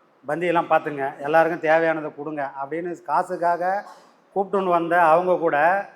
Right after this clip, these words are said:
சரியான உபசரிப்பு பண்ண முடியாம ஒரு சூழ்நிலை வருது. மிஞ்சி போனால் ஒரு எட்நூறு, ஆயிரம் பேர் தான் வருவாங்க. அவங்களாலேயே அதை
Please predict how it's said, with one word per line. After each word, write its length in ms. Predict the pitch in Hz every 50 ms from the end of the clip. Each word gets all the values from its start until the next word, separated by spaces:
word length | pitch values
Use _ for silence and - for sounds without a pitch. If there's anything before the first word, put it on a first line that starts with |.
| _ _ _ _ - - - -
சரியான 380 | 160 165 170 185 185 190 196 185
உபசரிப்பு 460 | 175 175 185 175 180 165 160 151 170 147 151
பண்ண 140 | 147 160 165 160
முடியாம 280 | 151 156 156 160 160 156 151
ஒரு 100 | 143 139 -
சூழ்நிலை 300 | 160 170 170 160 151 143 143
வருது. 260 | 147 143 139 151 180 214 226 - _ _ _ _ _ _ _ _ -
மிஞ்சி 200 | 127 143 170 202 185
போனால் 220 | 190 196 214 226 220
ஒரு 120 | 214 208 202 196 190 185 185
எட்நூறு, 300 | 170 180 185 175 180 190 180 175
ஆயிரம் 240 | 170 165 160 160 160
பேர் 140 | 170 156 175
தான் 120 | 175 156 151
வருவாங்க. 360 | 156 160 170 165 156 143 127 123 131 _ _ _ _ _ _ _ _ _ _ _ _ _ _ -
அவங்களாலேயே 420 | 156 165 185 185 190 190 190 196 190
அதை 120 | 180 175